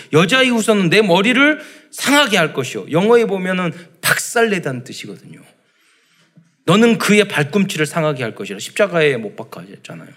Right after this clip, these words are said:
음, 이렇게 말씀하셨어요. 이 말씀이 예수 그리스도를 통하여 성취되었습니다. 두 번째로 이게, 이거 믿으면 구원받는 거예요. 그러나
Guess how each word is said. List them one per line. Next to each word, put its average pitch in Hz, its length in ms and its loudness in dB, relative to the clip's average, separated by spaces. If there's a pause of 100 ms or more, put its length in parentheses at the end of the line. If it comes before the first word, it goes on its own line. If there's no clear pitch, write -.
(520)
음, 113 160 -16
이렇게 226 280 -2
말씀하셨어요. 123 720 -8 (640)
이 262 260 2
말씀이 220 440 4
예수 226 280 0
그리스도를 196 420 -2
통하여 240 400 0
성취되었습니다. 175 1000 -8 (540)
두 254 160 0
번째로 254 680 2 (160)
이게, 208 380 2 (140)
이거 240 220 2
믿으면 254 320 -2
구원받는 220 500 -4
거예요. 185 400 -8 (920)
그러나 254 560 2